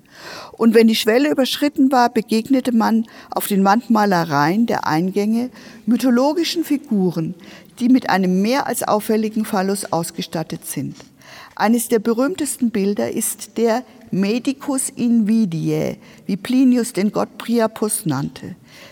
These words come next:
Priapus schützte nicht nur gegen den bösen Blick,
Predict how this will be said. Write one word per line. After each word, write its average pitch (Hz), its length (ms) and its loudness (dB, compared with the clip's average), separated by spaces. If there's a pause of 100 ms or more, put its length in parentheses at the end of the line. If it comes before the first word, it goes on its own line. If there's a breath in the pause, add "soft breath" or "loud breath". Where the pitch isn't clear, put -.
(120)
Priapus 302 840 -2
schützte - 460 -2
nicht 269 300 2
nur 247 120 2
gegen 208 260 0
den 185 140 -2
bösen 190 320 -2
Blick, 254 420 -6